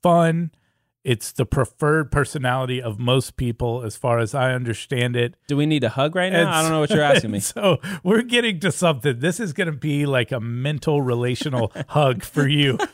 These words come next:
Speaker 1: for me, I guess. So I, I set up a couple of questions
Speaker 2: Oh,
Speaker 1: just
Speaker 2: great.
Speaker 1: to
Speaker 2: Here
Speaker 1: see
Speaker 2: we go, guys.
Speaker 1: how well we know each other.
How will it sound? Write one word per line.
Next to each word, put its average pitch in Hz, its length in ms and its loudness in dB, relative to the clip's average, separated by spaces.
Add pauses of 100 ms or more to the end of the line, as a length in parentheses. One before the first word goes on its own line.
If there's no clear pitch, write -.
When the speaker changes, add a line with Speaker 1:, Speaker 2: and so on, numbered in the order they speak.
(100)
Speaker 1:
for 226 140 4
me, 226 320 4 (300)
I 160 180 4
guess. 143 500 2 (280)
So 196 240 4
I, 190 540 2
I - 20 0
set 277 240 2
up - 160 2
a 185 80 2
couple 226 360 0
of 208 120 -2
questions 127 680 -4
Speaker 2:
Oh, 113 160 -2
Speaker 1:
just 269 420 2
Speaker 2:
great. 302 120 -2
Speaker 1:
to 107 60 -2
Speaker 2:
Here 127 160 2
Speaker 1:
see 139 40 4
Speaker 2:
we 135 180 4
go, 98 180 2
guys. 95 300 -4
Speaker 1:
how 208 420 2
well 175 500 4
we 147 200 0
know 143 260 4
each 123 180 0
other. 110 320 0